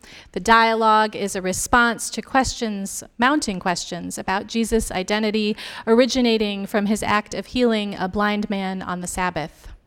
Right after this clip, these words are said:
Jesus' words and actions have become a threat to the religious leaders who question him,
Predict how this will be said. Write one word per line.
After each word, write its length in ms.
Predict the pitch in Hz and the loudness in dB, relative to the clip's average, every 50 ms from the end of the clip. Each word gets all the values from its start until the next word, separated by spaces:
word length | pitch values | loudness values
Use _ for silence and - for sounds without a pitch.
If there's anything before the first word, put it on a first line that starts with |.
| _ _ _ _ _ - - - - - - - | _ _ _ _ _ -20 -20 -18 -16 -16 -14 -6
Jesus' 360 | - 254 247 226 247 226 247 | 0 0 2 2 2 2 4
words 260 | 254 277 277 277 226 | 4 6 6 6 4
and 140 | 254 240 220 | 2 2 2
actions 460 | 202 247 262 254 - - 247 226 214 | 4 2 2 2 0 -2 -2 0 2
have 100 | - 220 | 2 2
become 260 | 208 226 - 262 233 214 | 2 2 2 2 2 2
a 60 | 214 | 2
threat 280 | - - 311 - - - | 2 2 2 2 2 -2
to 80 | - 220 | -8 -8
the 100 | - 196 | -6 -4
religious 480 | 190 190 190 196 190 202 202 - - | -2 -2 -2 -2 -2 -2 -4 -4 -2
leaders 360 | 233 247 247 247 240 226 233 - | -2 0 2 4 2 2 2 -2
who 80 | 233 | -4
question 500 | - - 262 247 240 - - - 202 190 | -2 2 4 4 4 2 -2 -4 -4 -4
him, 340 | 180 185 180 175 180 180 | -2 -2 -4 -4 -4 -6